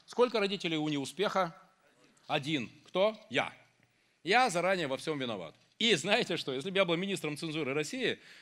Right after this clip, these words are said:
я бы запретил, на мой взгляд, самая говнофраза, которая только существует в русском языке. Это знаете, какая фраза?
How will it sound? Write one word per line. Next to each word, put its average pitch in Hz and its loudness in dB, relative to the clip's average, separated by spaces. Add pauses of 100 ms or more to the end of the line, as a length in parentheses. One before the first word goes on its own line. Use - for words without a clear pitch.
я 185 2
бы 180 2
запретил, 175 -2
на 123 -6
мой 233 0
взгляд, 147 0 (220)
самая 196 0
говнофраза, 156 0
которая 151 -4
только 160 -6
существует 160 -4
в - -14
русском 147 -6
языке. 131 -8 (340)
Это 135 -10
знаете, 202 -4
какая 160 -2
фраза? 104 -4